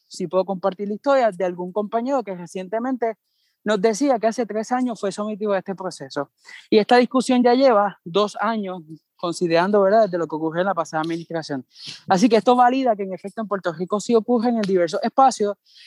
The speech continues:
Y yo creo que el monstruo más grande o el problema mayor es cómo vamos a atender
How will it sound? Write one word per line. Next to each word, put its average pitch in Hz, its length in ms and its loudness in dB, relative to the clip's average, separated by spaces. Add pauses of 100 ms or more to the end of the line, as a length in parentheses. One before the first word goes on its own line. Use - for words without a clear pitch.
(140)
Y 220 100 0
yo 294 220 4
creo 247 160 0
que 202 100 -4
el 208 80 -2
monstruo 277 420 -4
más 285 140 -4
grande 220 600 -8 (640)
o 202 160 -2
el 196 80 -4
problema 208 460 0
mayor 269 380 0
es 262 240 -4
cómo 240 300 -2
vamos 262 300 -2
a 247 100 -2
atender 240 420 -4